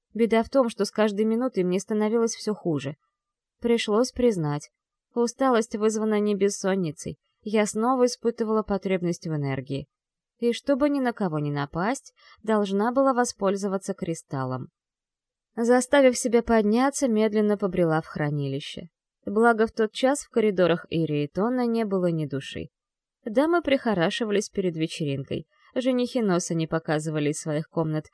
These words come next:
наверное, боялись столкнуться в темном углу с хозяйкой замка. Согласитесь, такого испытания может не выдержать и здоровая психика, не говорю уже об эмпатах. Стражник, охранявший вход в подземелье,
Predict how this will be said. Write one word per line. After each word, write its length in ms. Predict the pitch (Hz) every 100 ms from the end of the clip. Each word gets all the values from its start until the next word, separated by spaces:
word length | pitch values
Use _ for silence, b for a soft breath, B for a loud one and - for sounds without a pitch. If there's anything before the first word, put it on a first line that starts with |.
| b b
наверное, 480 | 254 233 240 226 220
боялись 460 | 202 202 196 190 190
столкнуться 640 | - 180 180 175 175 180
в 60 | -
темном 380 | 185 185 185
углу 280 | 185 180 226
с 80 | 285
хозяйкой 600 | - 196 175 151 - 151
замка. 460 | 147 131 131 156 160 _ _ _ _ _
Согласитесь, 720 | - 294 294 302 - 220 185 - b b -
такого 400 | 220 185 165 202
испытания 580 | - 269 277 277 269
может 320 | 240 226 247 233
не 140 | 226
выдержать 480 | 208 208 214 233 226
и 60 |
здоровая 500 | 226 214 214 294 320
психика, 560 | 240 - 151 - - 151 -
не 120 | 202
говорю 360 | 175 180 170 160
уже 200 | 160 170
об 180 | 170 185
эмпатах. 580 | 175 151 - - - _ _ _ _ _ _ _
Стражник, 640 | - 226 226 269 294 302 233
охранявший 640 | 220 196 160 143 - 143
вход 220 | - 156 -
в 60 |
подземелье, 640 | - 175 180 185 262 254